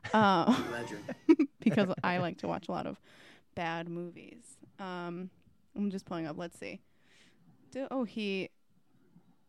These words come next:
Speaker 1: he's got a couple stuff coming out. Lots of
Speaker 2: Does he now?
Speaker 1: executive
Speaker 2: There we go.
Speaker 1: producer stuff.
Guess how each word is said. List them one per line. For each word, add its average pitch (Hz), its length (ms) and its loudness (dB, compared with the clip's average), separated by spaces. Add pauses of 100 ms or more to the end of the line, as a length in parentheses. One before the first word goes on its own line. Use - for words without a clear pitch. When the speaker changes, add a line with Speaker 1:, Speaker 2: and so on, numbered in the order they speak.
(100)
Speaker 1:
he's 196 300 -4
got 202 120 2
a 233 40 0
couple 262 260 0
stuff 196 220 0
coming 165 300 2
out. 160 340 2 (320)
Lots 180 320 0
of 220 240 -2
Speaker 2:
Does 139 160 -6
he 175 60 -10
now? 170 60 -12 (220)
Speaker 1:
executive 196 480 2
Speaker 2:
There - 80 -12
we - 20 -18
go. - 20 -18
Speaker 1:
producer 190 500 2
stuff. 170 420 -2